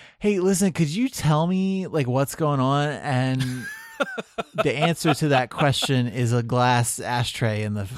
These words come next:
Speaker 1: face.
Speaker 2: Whoa!
Speaker 1: Um,
Speaker 2: Man.
Speaker 1: and so th-, and
Speaker 2: Tom
Speaker 1: that
Speaker 2: is really good at, like,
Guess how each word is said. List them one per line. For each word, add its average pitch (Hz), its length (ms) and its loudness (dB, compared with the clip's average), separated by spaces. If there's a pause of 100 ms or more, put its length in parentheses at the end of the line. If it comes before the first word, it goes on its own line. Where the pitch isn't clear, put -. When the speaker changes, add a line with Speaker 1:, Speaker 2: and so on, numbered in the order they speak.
(320)
Speaker 1:
face. 104 720 -8
Speaker 2:
Whoa! 277 880 -10 (600)
Speaker 1:
Um, 110 640 -12 (1600)
Speaker 2:
Man. 233 800 -4 (1040)
Speaker 1:
and 165 180 -6
so 175 120 0
th-, 151 140 -6
and 185 100 4
Speaker 2:
Tom 165 80 4
Speaker 1:
that 208 240 4
Speaker 2:
is 165 220 0
really 226 400 -2
good 170 420 0
at, 220 180 -2
like, 156 560 -4